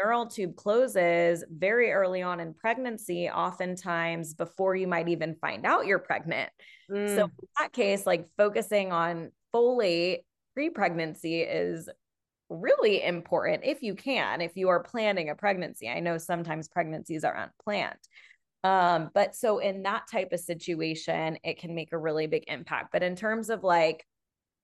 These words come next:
Speaker 1: preventing symptoms from happening, I don't know that that's the case.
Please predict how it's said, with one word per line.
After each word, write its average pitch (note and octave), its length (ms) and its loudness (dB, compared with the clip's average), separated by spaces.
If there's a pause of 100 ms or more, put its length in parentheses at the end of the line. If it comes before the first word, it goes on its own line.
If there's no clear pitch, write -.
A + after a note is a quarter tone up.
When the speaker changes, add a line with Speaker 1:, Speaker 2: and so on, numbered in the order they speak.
(460)
Speaker 1:
preventing F3 680 0
symptoms A#3 560 -4
from F3+ 160 -2
happening, A3+ 800 -2
I F#3 200 2
don't E3+ 360 2
know E3 280 2
that E3 220 0
that's - 300 0
the D3+ 80 -6
case. F3 880 -2